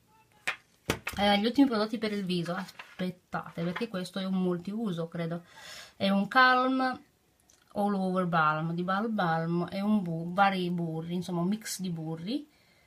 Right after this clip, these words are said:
ehm, che si possono mettere sul viso ma anche sul corpo. E niente, lo,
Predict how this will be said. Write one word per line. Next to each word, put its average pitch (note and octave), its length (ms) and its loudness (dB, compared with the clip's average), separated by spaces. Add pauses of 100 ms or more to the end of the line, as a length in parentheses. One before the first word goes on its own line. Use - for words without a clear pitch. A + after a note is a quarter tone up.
(280)
ehm, E3+ 640 0
che G3 120 -6
si G#3 200 -4
possono G3 340 0
mettere F3+ 320 0
sul A3 200 -6
viso E3+ 380 -4
ma F3 300 0
anche E3+ 520 -4
sul F3+ 340 -8
corpo. E3+ 720 -4 (4000)
E - 100 -8
niente, F#3 460 -4
lo, F3+ 100 -10